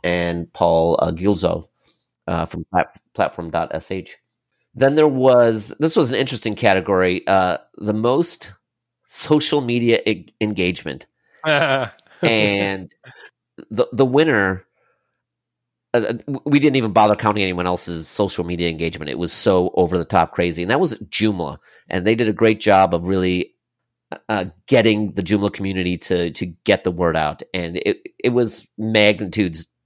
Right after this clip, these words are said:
Speaker 1: you know, above anyone else. So th-, th-, there w-, we weren't even looking at second and third place or anything. It was just like,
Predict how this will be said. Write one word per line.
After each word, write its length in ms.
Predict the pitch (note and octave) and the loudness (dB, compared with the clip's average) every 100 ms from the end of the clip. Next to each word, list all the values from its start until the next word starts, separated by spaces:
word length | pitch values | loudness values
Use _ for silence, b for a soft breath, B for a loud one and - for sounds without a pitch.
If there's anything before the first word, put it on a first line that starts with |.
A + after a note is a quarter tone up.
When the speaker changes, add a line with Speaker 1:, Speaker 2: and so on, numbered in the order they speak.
| _ _ | _ _
Speaker 1:
you 140 | F#2 | -6
know, 160 | E2+ E2 | -4 0
above 340 | E2+ G2 F2+ - | 0 2 0 0
anyone 300 | F#2 F2 E2 | -4 -2 -4
else. 200 | D#2 D#2 | -4 -4
So 380 | - F2 E2 E2+ _ - | -2 -2 -4 -8 _ -14
th-, 100 | - | -8
th-, 120 | C3+ | 0
there 100 | C#3+ | 2
w-, 260 | D#3 C#3+ C#3+ _ - B B | 2 0 -6 _ -20 B B
we 80 | |
weren't 180 | G#3 F3 | 4 6
even 160 | C#3+ A2+ | 4 4
looking 300 | A#2+ - G#2+ | 2 2 -2
at 100 | F#2 | 0
second 320 | - G#2 G2+ | 2 2 0
and 80 | F2+ | -2
third 200 | G#2+ F2 | 0 0
place 360 | - G2+ G2 - | 2 2 2 0
or 60 | |
anything. 160 | F#2+ - | -2 0
It 60 | G#2 | -2
was 100 | F#2 | -2
just 160 | F#2+ | -2
like, 180 | F#2 E2+ | -2 -4